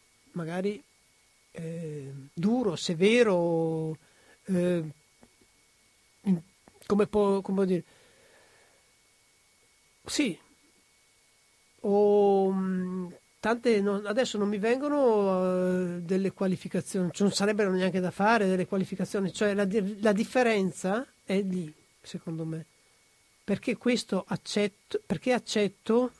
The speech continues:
le, le sue indicazioni e perché magari le indicazioni che mi vengono date da un'altra parte non, non, non le accetto. Perché percepisco, percepisco, eh, la neutralità dell'azione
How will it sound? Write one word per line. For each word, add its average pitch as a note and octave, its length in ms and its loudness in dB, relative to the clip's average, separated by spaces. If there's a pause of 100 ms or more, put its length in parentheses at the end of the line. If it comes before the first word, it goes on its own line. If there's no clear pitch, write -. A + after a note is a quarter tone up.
(320)
le, E3+ 240 -8
le F#3+ 140 0
sue A#3 180 0
indicazioni G3+ 760 -2
e F#3 140 -8
perché A3+ 400 -2
magari F#3 300 -2
le A3+ 60 2
indicazioni G3 440 0
che F#3 60 0
mi F#3 80 -4
vengono G3+ 220 -2
date G3 240 -2
da F3 100 -4
un'altra F#3 260 0
parte F#3+ 320 -4
non, G3 280 0
non, F3 560 -2
non E3+ 180 -4
le D#3 80 -6
accetto. D3 480 -12 (360)
Perché G3 420 0 (960)
percepisco, B3+ 1300 4 (800)
percepisco, G#3 960 -4 (960)
eh, F#3+ 280 4
la F#3+ 140 6
neutralità A3 1000 2 (140)
dell'azione E3+ 1300 -2